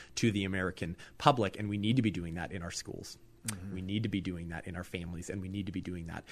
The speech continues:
Speaker 1: in our churches, because the abortion lie has been going on for forty-seven years, and its victims are not just the sixty million dead babies, but all of the fathers and mothers who are wounded and hurt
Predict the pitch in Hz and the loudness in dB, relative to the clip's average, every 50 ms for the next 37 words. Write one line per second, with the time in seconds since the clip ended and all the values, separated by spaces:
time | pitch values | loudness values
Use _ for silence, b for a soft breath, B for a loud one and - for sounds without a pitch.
0 | B B B - 104 87 87 85 - - 95 90 - - 76 87 - 98 95 - | B B B -4 -2 -2 -2 -4 -2 -2 -2 -2 -2 -4 -6 -4 -4 -6 -4 -4
1 | 90 85 - 95 92 87 80 95 98 98 - - 104 92 87 87 82 82 80 80 | -6 -4 -4 -4 -4 -2 -2 0 0 0 0 -2 -2 -2 -2 -4 -4 -6 -6 -8
2 | - B B B B - 101 90 87 95 90 - 92 87 90 87 85 80 78 - | -10 B B B B -2 -2 -2 -2 -4 -4 -2 -2 -2 -2 -2 -2 -4 -6 -6
3 | - - - - - 90 90 92 95 - 104 98 107 117 120 123 127 107 90 - | -8 -10 -8 -6 -4 -2 -2 -2 0 2 0 2 2 2 4 4 4 4 2 0
4 | - - - - B B B B - - 101 95 95 - - 98 120 123 - - | -4 -8 -10 -14 B B B B -4 -4 -2 -2 -2 -4 2 6 6 6 8 6
5 | 98 82 82 87 78 - 98 87 98 92 - - 143 127 - - - - - 131 | 0 0 0 0 0 -2 0 0 0 -2 0 2 0 0 0 0 -2 0 0 0
6 | - - - 107 104 101 98 98 90 90 85 90 85 82 98 95 92 85 - - | 0 0 0 0 2 2 0 0 -2 0 -2 -2 -2 0 0 0 0 0 -4 -6
7 | - - - B B B B B - 104 98 - 95 90 95 101 95 92 92 - | -8 -10 -12 B B B B B -2 -2 0 0 -2 -2 0 0 0 -2 -4 -4
8 | - 95 90 87 95 - b b b b - - - - 95 95 101 90 98 92 | -4 -4 -4 -4 -6 -10 b b b b -18 -6 2 2 4 4 4 2 0 -2
9 | 90 98 - - b b b b - - 95 104 107 104 107 87 - - 85 92 | -2 -4 -6 -10 b b b b -4 -2 0 2 4 4 4 4 2 -2 -4 -6
10 | - - - - b b b - - 107 95 90 90 90 90 90 92 101 107 107 | -8 -10 -10 -12 b b b -4 -2 -2 0 0 -2 -2 -2 -2 0 0 2 2
11 | 104 90 87 80 76 - - - b b b b 113 98 87 85 - - - 120 | 2 0 -2 -2 -4 -6 -10 -16 b b b b -4 -4 -4 -4 -6 -2 2 2
12 | 98 - - - - | 2 2 0 -6 -12